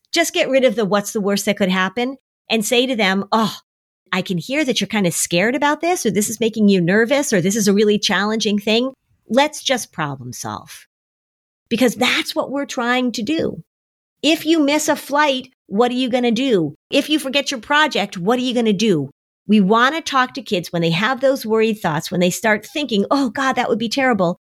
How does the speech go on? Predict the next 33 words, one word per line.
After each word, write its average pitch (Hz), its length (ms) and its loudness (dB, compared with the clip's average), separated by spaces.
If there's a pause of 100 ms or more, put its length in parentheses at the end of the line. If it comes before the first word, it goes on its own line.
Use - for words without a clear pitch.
We 247 80 4
don't 294 160 2
wanna 269 160 0
say, 285 180 0
"What's 311 240 0
the 480 160 -2
worst 440 200 2
that 392 100 -4
could 359 120 0
happen?" 330 300 0
We 196 60 -2
wanna 214 180 2
say, 214 220 0 (220)
"You 233 100 2
know 262 100 4
what? 370 240 0
Things 302 300 -4
do 294 260 2
happen, 175 560 -2 (320)
and 214 180 4
let's 294 240 2
make 277 200 -2
sure 220 180 2
that 208 160 0
you're 180 140 2
a 175 60 4
good 165 220 -2
problem 143 380 -4
solver." 113 500 -6 (300)
Catastrophic 269 800 0
thinking 190 480 -6 (240)
is 165 240 0
not 165 400 0